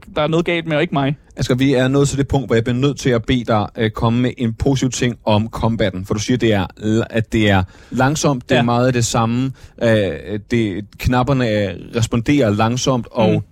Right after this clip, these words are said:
Speaker 2: du kan næs-, næsten ikke nå at
Speaker 1: Ja.
Speaker 2: handle i den korte tid, de giver dig.
Speaker 1: Ja.
Speaker 2: Hvad fungerer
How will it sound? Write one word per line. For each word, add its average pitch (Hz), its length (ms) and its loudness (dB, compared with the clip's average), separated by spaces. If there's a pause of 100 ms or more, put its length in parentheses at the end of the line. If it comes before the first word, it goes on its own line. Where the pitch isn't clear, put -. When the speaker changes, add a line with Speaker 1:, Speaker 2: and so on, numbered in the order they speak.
(100)
Speaker 2:
du 131 60 0
kan 117 240 0
næs-, 120 260 -2
næsten 131 380 0
ikke 127 220 -2
nå 131 220 2 (280)
at - 40 2
Speaker 1:
Ja. 151 60 4
Speaker 2:
handle 104 300 2
i 101 40 0
den 101 180 0
korte 107 300 -2
tid, 107 140 -6
de 92 80 -10
giver 95 180 -2
dig. 175 60 2 (120)
Speaker 1:
Ja. 110 60 -14
Speaker 2:
Hvad 127 420 0
fungerer 143 340 -2